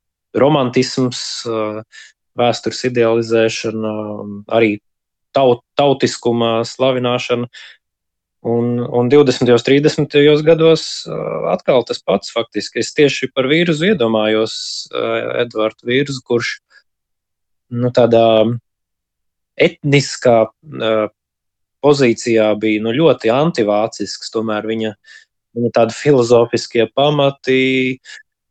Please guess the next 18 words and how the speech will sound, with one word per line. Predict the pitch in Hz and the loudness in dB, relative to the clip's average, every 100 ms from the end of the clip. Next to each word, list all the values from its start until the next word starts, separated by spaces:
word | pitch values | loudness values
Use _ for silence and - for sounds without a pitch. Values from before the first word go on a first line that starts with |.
| _ _ _ 127 | _ _ _ -8
nu, | 127 131 135 131 123 | -4 0 0 -2 -4
tas | - 127 | -4 -2
pats | - 151 - | 0 -2 2
vien | 135 135 131 | 4 4 4
vitālisms | 165 156 135 139 139 143 131 175 | 2 2 4 2 2 -2 -2 0
ir | 180 127 | 2 2
un, | 117 117 | 0 0
uh, | 110 107 107 107 | -2 0 -2 -2
un | 110 110 110 | -4 -8 -8
kaut | 113 104 | -8 -4
kādas | 107 104 107 98 120 | -4 -4 -6 -12 -4
Nīčes | 131 139 135 - | -2 -2 -4 -6
noskaņas | 131 117 - 107 110 - 110 | -2 -2 0 -4 -4 -8 -8
un | 107 110 _ - - - _ _ _ _ _ - | -8 -8 _ -20 -20 -20 _ _ _ _ _ -4
faktiski | 127 131 - 151 | 0 0 2 0
viss | - | 2
tā | 131 | 2
laikmeta | 127 135 151 147 127 135 127 | 4 2 2 0 0 2 0